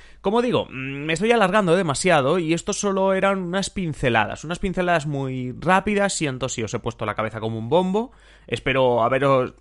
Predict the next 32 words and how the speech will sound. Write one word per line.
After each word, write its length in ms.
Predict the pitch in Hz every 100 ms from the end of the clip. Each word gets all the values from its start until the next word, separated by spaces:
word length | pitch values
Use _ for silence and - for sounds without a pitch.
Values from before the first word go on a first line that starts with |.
| _ _ _ -
ayudado 480 | 131 143 156 160 220
un 80 | 269
poquito 340 | 180 156 233
a 40 | 196
entender 440 | 156 160 156 185
cómo 200 | - 214
evoluciona 400 | 202 170 156 143
la 80 | 127
izquierda. 300 | 113 170 202
Sobre 200 | 196 160
todo 120 | 220
yo 120 | 240
creo 160 | 240 208
que 200 | 226 202 _ - - -
la 160 | 151 170
principal 440 | 185 180 190 240
lección 540 | 220 - - 180 175 160
de 240 | 147 135
hoy, 280 | 139 156 202
¿no? 200 | 135 165
Si 220 | 214 113
hablamos 340 | 104 113 123
de 40 | 120
esto 140 | 117
como 120 | 127
una 160 | 127 120
clase, 320 | 131 123 202
la 80 | 170
principal 380 | 143 139 175 233
lección 300 | 208 208 202
es 100 | 190
que 180 | 226